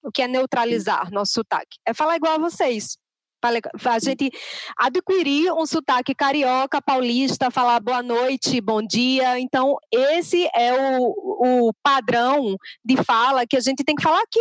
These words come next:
Speaker 1: no Recife, pro, pro pernambucano, pro recifense. É,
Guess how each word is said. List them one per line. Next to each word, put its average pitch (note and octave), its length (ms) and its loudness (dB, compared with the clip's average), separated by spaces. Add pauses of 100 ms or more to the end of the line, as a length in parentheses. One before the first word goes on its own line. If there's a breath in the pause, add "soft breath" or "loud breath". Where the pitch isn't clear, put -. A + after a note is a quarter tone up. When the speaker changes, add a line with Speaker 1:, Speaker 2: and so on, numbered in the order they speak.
(160)
Speaker 1:
no F#4+ 80 2
Recife, D#4 540 2
pro, C4+ 400 2
pro C#4+ 140 2
pernambucano, C#4+ 760 0
pro B3+ 140 0
recifense. B3 840 0 (540 loud breath)
É, A#3 280 2